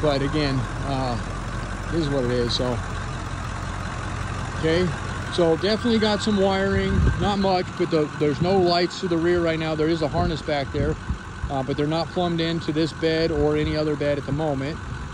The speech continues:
So you know at least that. Um, with the A B S light, if you're worried about that or you're in the area that's gonna matter,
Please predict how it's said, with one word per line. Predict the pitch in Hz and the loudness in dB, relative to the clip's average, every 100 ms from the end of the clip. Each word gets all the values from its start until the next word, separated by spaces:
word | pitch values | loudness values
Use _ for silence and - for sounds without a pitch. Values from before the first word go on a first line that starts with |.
| - - | -10 -6
So | 151 | -2
you | 139 | 0
know | 160 165 | 2 2
at | 156 | 2
least | 165 - | 0 0
that. | 151 147 151 - | -2 0 -2 -4
Um, | 143 135 135 - - - | -4 -2 -2 -4 -8 -2
with | 160 151 | -2 2
the | 156 143 143 139 | 4 6 4 2
A | 165 180 | 2 4
B | 190 | 4
S | 180 - | 2 0
light, | 185 170 170 165 | 0 2 2 0
if | 147 | -2
you're | 147 135 139 143 | -4 -4 -6 -2
worried | 165 175 | 2 2
about | 170 160 160 | 2 0 0
that | 165 160 156 | 0 0 0
or | 131 | 0
you're | 139 | 0
in | 147 | -2
the | 147 | -2
area | 151 156 156 | 0 0 2
that's | 147 143 | 2 2
gonna | - 151 | 0 0
matter, | 143 151 156 156 | 0 0 0 0